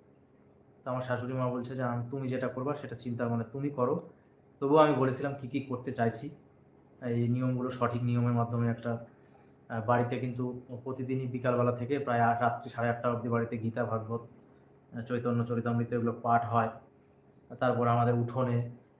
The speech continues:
যেখানে তুলসী মণ্ডপ আছে ওখানে, আহ, প্রতিদিন আমরা হরিনাম করি সন্ধেবেলাতে। আর যে বৈষ্ণব, উম, দাদা এখানে আসেন,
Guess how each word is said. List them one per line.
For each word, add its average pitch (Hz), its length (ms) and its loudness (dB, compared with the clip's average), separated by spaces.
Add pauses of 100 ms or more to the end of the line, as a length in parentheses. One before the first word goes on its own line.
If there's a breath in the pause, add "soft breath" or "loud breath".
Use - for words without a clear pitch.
যেখানে 117 600 0 (720)
তুলসী 123 560 -2 (380)
মণ্ডপ 123 320 2
আছে 120 200 2
ওখানে, 113 440 0 (500)
আহ, 117 100 -6
প্রতিদিন 120 400 -2
আমরা 113 200 2
হরিনাম 117 340 2
করি 117 220 -2 (480)
সন্ধেবেলাতে। 123 640 2 (1000)
আর 117 180 0
যে 120 180 -2
বৈষ্ণব, 120 360 0 (120)
উম, 120 180 -6
দাদা 120 220 4
এখানে 120 220 0
আসেন, 117 340 0